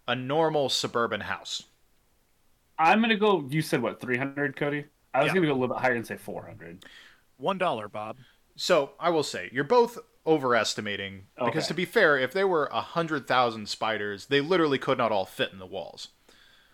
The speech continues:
Speaker 2: That's fair.
Speaker 3: I
Speaker 2: Fair,
Speaker 3: don't
Speaker 2: that's
Speaker 3: know.
Speaker 2: fair.
Speaker 3: Brown recluses are kinda small, though. Yeah, maybe I was overestimating
Speaker 2: If
Speaker 3: the size of the
Speaker 2: I,
Speaker 3: house.
Speaker 2: the, yeah, no, the bleeding out of the walls made me think it was just, like, instead of insulation, it's just spiders.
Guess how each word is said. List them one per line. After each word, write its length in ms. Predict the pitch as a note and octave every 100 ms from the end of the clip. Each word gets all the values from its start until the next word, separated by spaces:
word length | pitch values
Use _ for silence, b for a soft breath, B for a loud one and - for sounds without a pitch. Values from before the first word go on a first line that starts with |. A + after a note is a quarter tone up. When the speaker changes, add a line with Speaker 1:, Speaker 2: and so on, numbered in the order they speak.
| b b b _
Speaker 2:
That's 180 | - -
fair. 140 | - G3
Speaker 3:
I 120 | C#4+
Speaker 2:
Fair, 80 | F#4
Speaker 3:
don't 200 | F#4+ E4
Speaker 2:
that's 20 |
Speaker 3:
know. 240 | E4 E4
Speaker 2:
fair. 60 | A3
Speaker 3:
Brown 280 | G#3 C4 D4
recluses 560 | B3+ - C4 B3+ B3+
are 80 | A3
kinda 240 | - G#3 F3
small, 400 | - F3+ F3+ D3+
though. 280 | B2+ B2+ C3
Yeah, 200 | F3+ F#3+
maybe 280 | A3 B3+
I 40 | C4
was 140 | F#3
overestimating 600 | D#3+ D#3+ D3 - D3+ G3
Speaker 2:
If 60 | G3
Speaker 3:
the 60 |
size 240 | A2+ B2+ A#2
of 60 |
the 80 | E3+
Speaker 2:
I, 0 |
Speaker 3:
house. 320 | C3+ A#2+ G#2+
Speaker 2:
the, 240 | D3 G3+ E3+
yeah, 200 | C#3+ D3
no, 180 | C3 C#3
the 120 | C#3
bleeding 520 | C3 C3+ C3+ E3 F3
out 160 | E3+ D3
of 60 | B2+
the 80 |
walls 420 | A#2 A2 A2 A2 B2+
made 180 | A#2
me 100 | B2
think 280 | B2 C3 B2
it 80 | B2+
was 120 | B2+
just, 240 | C3+ B2+ B2
like, 120 | A2
instead 360 | B2+ B2 C3+
of 100 | B2
insulation, 640 | A#2+ A#2 A#2 A2 A2 G#2 G2
it's 200 | B2+ -
just 480 | B2 G#2 A2 - -
spiders. 760 | - E2 - - - - -